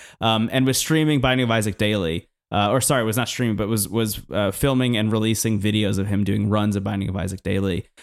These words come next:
Um, and just, like, watching what was possible in that game, and, and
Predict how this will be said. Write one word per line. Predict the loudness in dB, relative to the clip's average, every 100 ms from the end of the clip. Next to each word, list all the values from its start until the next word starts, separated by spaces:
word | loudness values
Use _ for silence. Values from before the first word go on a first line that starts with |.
| _
Um, | -2 0 0 0
and | 0 0 0
just, | 0 0 0
like, | -2 0
watching | 0 0 0 0 0 -6 -10
what | -6 0 0 2
was | 0 0 0 -2 -2
possible | 0 0 0 0 0 0
in | 0
that | -2 -2
game, | -2 -2 -2
and, | -4 -4
and | -2 -2 -2 -4